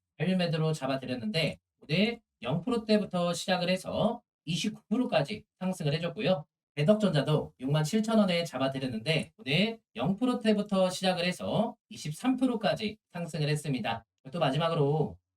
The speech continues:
한미금속이라는 종목도 오늘 만 사천 원에 자율 매도를 잡아드려서 이 프로 대부터 시작을 했다가 이십팔 프로까지 상승을 했습니다.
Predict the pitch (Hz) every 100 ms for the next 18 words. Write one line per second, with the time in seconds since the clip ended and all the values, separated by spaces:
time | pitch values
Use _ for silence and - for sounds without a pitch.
0 | - 247 262 254 220 220 202 185 180 151
1 | 127 123 - 110 - _ 120 147 208 233
2 | - - - - 208 - 226 214 196 185
3 | - 131 143 139 135 131 113 123 208 104
4 | 180 208 214 _ _ 156 180 208 208 196
5 | 160 156 147 170 156 170 165 156 - 156
6 | 208 214 208 - 151 - 247 254 247 -
7 | 156 113 214 - - 156 151 147 143 143
8 | 143 110 110